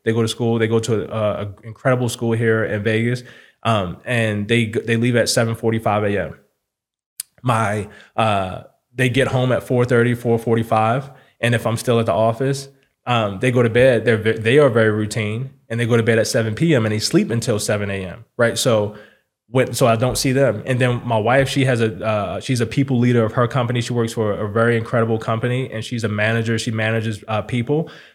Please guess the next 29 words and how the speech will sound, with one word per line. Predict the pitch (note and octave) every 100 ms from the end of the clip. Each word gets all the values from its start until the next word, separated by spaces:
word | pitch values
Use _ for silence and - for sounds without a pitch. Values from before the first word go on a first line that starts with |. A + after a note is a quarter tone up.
| _ C3+
and | B2 A#2 G#2+ G2+
she's | C3 A#2+
on | A2+
Zoom | G#2+ B2 A#2
calls | B2 A#2 A2+
all | A#2 A#2
day, | A#2 A2+
strategy | - A#2 A2+ A#2
sessions | - A#2 A2+ A#2 A#2
with, | A2+ A2+ -
uh, | - A2 F#2+ F#2+ -
very | A2+ B2 A#2+
important | G#2+ B2+ A#2+ B2
people | A#2 A#2
in |
her | G#2+
company | G2+ A#2 B2+
that | A#2
make | A2+ G2+
huge | B2+ A#2 A2
decisions. | G#2 - A#2+ B2 C3+ C#3 - -
So | - A2
her | G#2 B2+ B2+
decision-making | B2 C3 A#2+ A#2+ A#2+ A#2
fatigue | A#2 G#2+ B2 A#2
sets | - A2+ A2+
in | A#2
as | G#2+ A2+
well. | A2+ A#2 B2